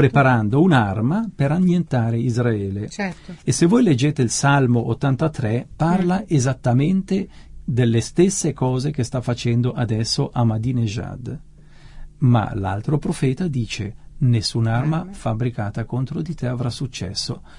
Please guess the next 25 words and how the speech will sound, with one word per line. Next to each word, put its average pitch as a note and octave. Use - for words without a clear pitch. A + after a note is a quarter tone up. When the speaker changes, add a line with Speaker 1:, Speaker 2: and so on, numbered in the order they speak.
Speaker 1:
Cosa D#3+
vuol D#3
dire A#2+
avrà A2+
successo? -
Riuscirà C3+
a -
distruggere C3
Israele, A2+
riuscirà D#3+
a B2
fargli A#2+
male, A2+
Speaker 2:
Certo. -
Speaker 1:
ma G#2+
non A#2+
lo F3+
distruggerà, D3
perché A#2
Dio D3
è B2
dietro C#3
a C#3
tutto C#3
questo B2+